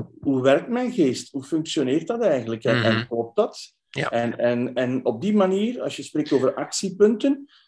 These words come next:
Speaker 1: misschien, ehm, enfin, ik persoonlijk, ik, ehm, heb daar veel baat bij van te schrijven, eh, voor mijzelf. En
Speaker 2: Mhm.
Speaker 1: achteraf, dat is te lezen. En, en dan, ja, en ik leer daar dus op die manier zeer veel uit. Misschien is dat ook voor iemand anders,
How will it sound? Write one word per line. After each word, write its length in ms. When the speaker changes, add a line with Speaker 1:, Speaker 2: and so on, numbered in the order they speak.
Speaker 1:
misschien, 680
ehm, 420
enfin, 400
ik 180
persoonlijk, 600
ik, 300
ehm, 420
heb 220
daar 160
veel 260
baat 320
bij 360
van 540
te 120
schrijven, 800
eh, 360
voor 220
mijzelf. 560
En 520
Speaker 2:
Mhm. 140
Speaker 1:
achteraf, 540
dat 180
is 100
te 180
lezen. 400
En, 280
en 280
dan, 380
ja, 220
en 200
ik 160
leer 160
daar 220
dus 260
op 140
die 80
manier 300
zeer 240
veel 220
uit. 160
Misschien 340
is 80
dat 140
ook 160
voor 120
iemand 240
anders, 460